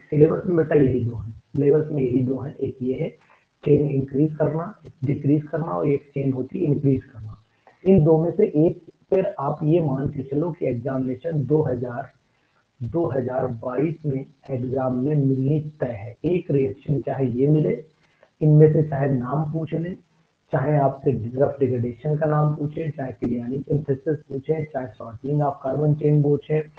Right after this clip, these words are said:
चाहे increasing of the carbon chain पूछे, कुछ भी पूछेंगे, पूछा जा सकता है, ध्यान रखिएगा। आपके सिलेबस का ये था सिस्टम, लेकिन कुछ चीजें मुझे अपनी तरफ से भी बतानी है, मुझे अपनी तरफ से बतानी है जो आपको याद रखनी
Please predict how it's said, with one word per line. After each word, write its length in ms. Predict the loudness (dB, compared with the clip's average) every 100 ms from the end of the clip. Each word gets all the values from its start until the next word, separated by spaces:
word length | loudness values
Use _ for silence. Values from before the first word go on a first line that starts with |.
| -20 _ _ 2
चाहे 300 | 2 2 0
increasing 480 | -2 -2 0 2 2
of 120 | 2
the 60 | 0 0
carbon 340 | 2 2 0
chain 240 | 0 -2
पूछे, 300 | -2 -10 -10
कुछ 340 | -10 -6 -4 -2
भी 220 | -2 -2
पूछेंगे, 380 | -4 -2 0 0
पूछा 460 | 0 -6 -8 -2 -2
जा 320 | -2 -4 -8
सकता 360 | -10 -16 -10 -4
है, 100 | -4
ध्यान 300 | -4 -4 -6
रखिएगा। 460 | -6 -6 -6 -6 -8 _ _ _ -20 0
आपके 360 | 2 2 2 0
सिलेबस 420 | 4 4 4 0
का 80 | 0
ये 200 | 2 2 0
था 120 | -6 -12 -12 _ -8
सिस्टम, 320 | -8 -8 -20 -20 _ _ _ _
लेकिन 380 | 4 4 4 0
कुछ 300 | -2 -4 -4
चीजें 240 | 0 0 2
मुझे 480 | 2 2 2 0 -2
अपनी 300 | -6 -4 -2
तरफ 280 | 0 -2 0
से 80 | -2
भी 80 | 0
बतानी 440 | -2 -4 -4 -2
है, 120 | -2 -6 _ _ _ _
मुझे 300 | 0 0 -2 -4
अपनी 300 | -2 0 0
तरफ 280 | 2 0 2
से 80 | 0
बतानी 380 | 0 -2 -4
है 200 | -4 -2 2
जो 100 | 2
आपको 320 | 0 -2 0
याद 340 | 0 -4 -6
रखनी 280 | -6 -8 -10